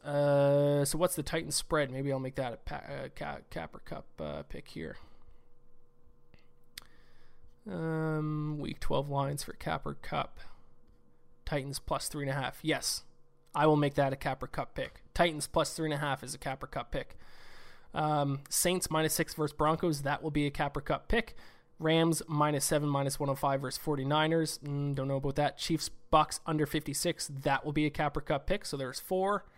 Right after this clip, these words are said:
Um, and then I'm gonna be risky. I'm gonna take,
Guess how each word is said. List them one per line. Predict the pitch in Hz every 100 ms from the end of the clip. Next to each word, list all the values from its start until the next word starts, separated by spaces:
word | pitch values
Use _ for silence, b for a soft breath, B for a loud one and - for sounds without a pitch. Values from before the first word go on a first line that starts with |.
| B B B -
Um, | 156 151 151 151 151 151 147 - - _ _ - - _ _ _ -
and | 147
then | 143 151
I'm | 156 165
gonna | 175
be | 175 180
risky. | 220 - 131
I'm | 127
gonna | 147 151
take, | 170 156 -